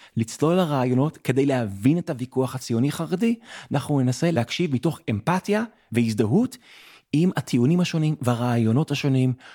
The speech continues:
שהצדדים השונים, וזה לא הוויכוח על הגיוס, זה ויכוח עתיק ועמוק שקורע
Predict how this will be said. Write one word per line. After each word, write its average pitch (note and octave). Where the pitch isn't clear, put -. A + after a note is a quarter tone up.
שהצדדים C3
השונים, F3
וזה C#3
לא E3+
הוויכוח D3+
על C#3+
הגיוס, B2+
זה A2
ויכוח D3
עתיק -
ועמוק C#3
שקורע D3